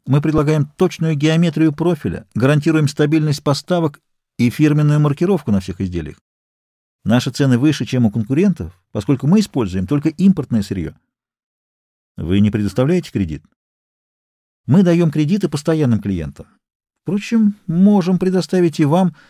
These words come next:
но тогда цену придётся увеличить. Возможно, и предоставление кредита под банковскую гарантию.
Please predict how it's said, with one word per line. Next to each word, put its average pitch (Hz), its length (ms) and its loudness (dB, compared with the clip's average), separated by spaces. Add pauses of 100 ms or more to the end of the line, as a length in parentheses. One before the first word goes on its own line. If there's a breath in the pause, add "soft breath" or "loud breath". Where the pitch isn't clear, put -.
(380 soft breath)
но 131 140 0
тогда 165 280 -2
цену 147 280 0
придётся 127 380 -4
увеличить. 107 720 -6
Возможно, 123 460 0
и 113 60 6
предоставление 113 640 0
кредита 107 460 -2
под 98 220 -2
банковскую 113 480 -4
гарантию. 95 500 -2